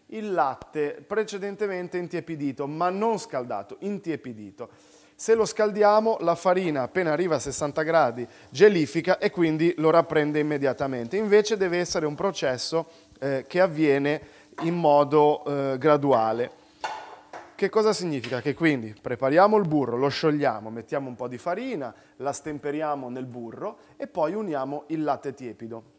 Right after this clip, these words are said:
Lo uniamo al burro e alla farina, cioè al roux, scritto R O U X, e poi...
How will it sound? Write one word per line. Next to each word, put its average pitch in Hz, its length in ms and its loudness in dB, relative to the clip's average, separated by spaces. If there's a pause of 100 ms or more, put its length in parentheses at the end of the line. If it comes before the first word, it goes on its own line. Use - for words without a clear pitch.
Lo 175 260 2
uniamo 143 720 0
al 117 180 -6
burro 131 400 -2
e 117 60 -8
alla 113 160 -6
farina, 143 380 -6
cioè 120 200 -8
al 110 220 -4
roux, 131 600 -2
scritto - 520 -8
R 127 380 2
O 139 260 4
U 123 180 -2 (160)
X, - 300 -6 (480)
e 247 120 8
poi... 170 520 8